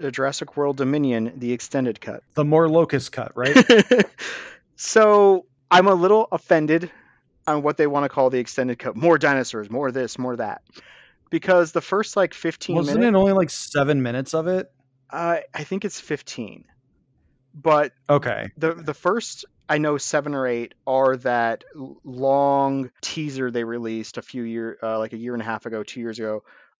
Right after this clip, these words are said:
Speaker 1: of the dinosaurs back in, like, sixty-five million years ago, where, like, dinosaurs are fighting, and then they show one die, and a mosquito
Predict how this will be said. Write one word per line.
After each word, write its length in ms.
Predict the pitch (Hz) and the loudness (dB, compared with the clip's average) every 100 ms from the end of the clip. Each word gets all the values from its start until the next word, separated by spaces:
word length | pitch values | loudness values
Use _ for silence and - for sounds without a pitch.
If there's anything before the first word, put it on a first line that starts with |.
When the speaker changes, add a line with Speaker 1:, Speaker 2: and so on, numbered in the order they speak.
| 143 | 0
Speaker 1:
of 340 | 131 123 110 | 2 2 -2
the 100 | 131 | -8
dinosaurs 840 | 110 123 127 123 131 120 113 110 - _ | -4 -2 -2 -6 -6 -6 -6 -10 -20 _
back 340 | 143 123 117 | -8 -4 -4
in, 60 | 135 | -6
like, 140 | 113 | -10
sixty-five 540 | - 120 - 120 113 107 | -10 -14 -12 -6 -6 -6
million 220 | 110 107 | -8 -8
years 240 | 107 107 | -8 -10
ago, 460 | 110 110 107 110 107 _ _ _ | -10 -6 -4 -6 -8 _ _ _
where, 280 | 123 113 110 | -6 -4 -4
like, 160 | 107 101 | -6 -6
dinosaurs 400 | 117 117 - 113 | -4 -4 -8 -12
are 60 | |
fighting, 500 | 101 113 110 117 110 | -6 -4 -4 -4 -8
and 180 | 104 107 | -8 -10
then 120 | 107 | -8
they 140 | 104 104 | -8 -10
show 300 | - - 113 | -10 -10 -8
one 300 | 110 110 104 | -8 -8 -8
die, 480 | 110 107 107 107 104 | -6 -6 -6 -8 -10
and 140 | 104 | -10
a 80 | 104 | -12
mosquito 760 | 104 101 - 120 113 110 110 | -12 -12 -14 -10 -8 -6 -8